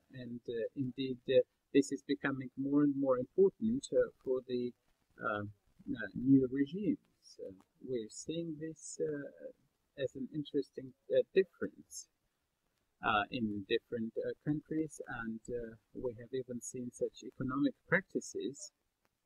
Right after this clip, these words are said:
which have been supported by the oligarchs and then, uh, the authoritarian regimes. Uh, the, uh, fight, uh, of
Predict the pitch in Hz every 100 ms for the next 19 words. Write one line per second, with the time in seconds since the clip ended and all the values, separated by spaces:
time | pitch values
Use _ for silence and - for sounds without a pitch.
0 | _ _ _ _ _ _ 123 117 - 123
1 | 110 113 110 - - - 131 123 - 120
2 | 107 110 104 147 160 185 185 214 - -
3 | 131 123 143 147 143 139 131 131 127 143
4 | - 135 123 110 131 127 117 113 110 -
5 | _ _ - 117 - 104 - 76 - -
6 | 101 98 95 113 110 104 - _ _ 117
7 | 107 _ 147 151 139 - 151 135 120 127